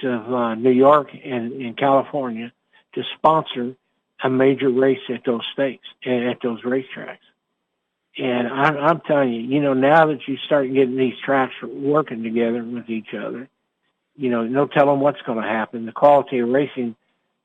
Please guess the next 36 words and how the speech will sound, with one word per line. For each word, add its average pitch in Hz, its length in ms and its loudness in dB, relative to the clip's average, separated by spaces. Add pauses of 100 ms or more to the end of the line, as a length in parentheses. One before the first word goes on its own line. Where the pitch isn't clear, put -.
(160)
you 139 160 2
know, 127 340 2
uh, 120 220 -2
is 117 240 -6
gonna 123 200 0
be 123 340 2
even 113 260 -4
better 131 280 4
and 110 140 -4
better 127 240 0
and 113 240 -8
better, 131 380 2 (560)
uh, 113 400 -4 (280)
uh, 113 260 -8
more 135 300 2
better, 120 380 2
as 107 140 -6
they 104 260 -10
should 101 220 -12
say. 117 280 -10 (480)
A 117 100 -10
lo-, 120 360 -2
a - 20 6
lot 113 220 0
of 110 80 -4
these 107 140 -6 (100)
people 107 240 -10
do. 110 260 -8 (380)
But 135 160 -4
it's 147 400 0
gonna 156 200 2
be 143 140 2
a 127 40 0
quality 151 500 4
type 131 340 -2
race, 151 220 0